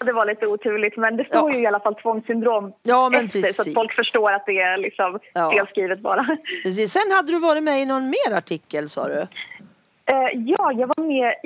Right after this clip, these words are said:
Speaker 1: i förra veckans etcetera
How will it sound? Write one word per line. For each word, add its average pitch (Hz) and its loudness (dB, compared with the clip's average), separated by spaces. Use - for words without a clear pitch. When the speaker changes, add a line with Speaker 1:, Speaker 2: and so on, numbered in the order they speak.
Speaker 1:
i 233 0
förra 302 2
veckans 208 -2
etcetera 214 0